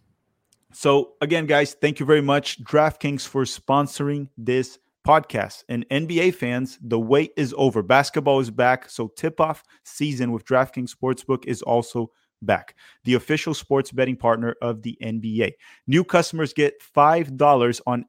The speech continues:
any, en-, sorry, any five dollars on N B A bets that you make. You will get two hundred dollars in free bets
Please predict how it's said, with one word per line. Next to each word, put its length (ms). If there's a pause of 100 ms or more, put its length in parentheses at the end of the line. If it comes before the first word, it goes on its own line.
any, 340
en-, 200 (100)
sorry, 320 (140)
any 320
five 320
dollars 300
on 140
N 100
B 80
A 80
bets 280
that 140
you 100
make. 520 (280)
You 140
will 140
get 260
two 220
hundred 300
dollars 340
in 80
free 220
bets 360